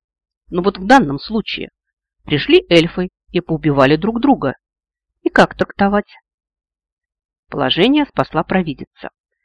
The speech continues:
почему-то выпавшая из своих видений. Её первые слова, правда, тут же пояснили, почему. «Воины, как вы могли допустить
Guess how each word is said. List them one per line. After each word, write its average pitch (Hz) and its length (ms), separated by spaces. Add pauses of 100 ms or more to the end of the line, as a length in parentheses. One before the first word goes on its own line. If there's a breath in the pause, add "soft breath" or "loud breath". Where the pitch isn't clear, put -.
(220)
почему-то 170 540
выпавшая 262 580
из - 220
своих 143 360
видений. 139 520 (840)
Её 180 260
первые 185 380
слова, 208 360
правда, 190 320
тут 190 240
же - 140
пояснили, 175 420
почему. 160 540 (520)
«Воины, 156 760 (520)
как 196 260
вы 160 120
могли 160 320
допустить - 720